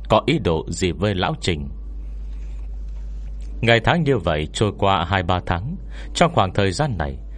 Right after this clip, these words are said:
Trình Giảo Kim và Thái hậu đều phái người đi dò la tin tức của Lục Vô Kỵ và Quy Trần, nhưng trước sau vẫn không thu hoạch được gì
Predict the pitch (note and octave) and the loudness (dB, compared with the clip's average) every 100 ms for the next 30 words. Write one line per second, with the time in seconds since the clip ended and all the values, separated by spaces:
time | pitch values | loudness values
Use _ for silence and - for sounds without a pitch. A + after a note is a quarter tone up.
0 | - - C3 G#2+ G#2 - G#2 F#2+ F2 - | -10 2 2 4 2 2 0 2 0 2
1 | D3 G#2+ D#2 - - - - G#2+ A2+ G#2+ | -2 0 -2 -4 -10 -12 -4 4 4 6
2 | F#3+ D3+ F#2+ F2+ A2+ F#2 F2+ D#2+ F#2 F#2+ | 2 4 4 4 2 2 2 2 0 0
3 | - F#2 - D#3+ E3+ - F#2 F2 F2+ F#2 | -2 -2 0 -2 -2 -2 2 4 2 0
4 | - - - E2 - - - F#2+ - D3 | 0 -2 0 -2 -2 -6 0 2 2 0
5 | C#3 - D2+ C#2+ - - - - - - | 0 0 -2 -6 -10 -10 -10 -10 -10 0
6 | A2+ A2 C#3+ - G2 F#2 F2 B2 A2+ G#2 | 2 4 4 4 2 2 2 0 2 0
7 | F2+ F#2 E2+ - F2 E2 E2+ | 2 0 0 0 -2 0 -2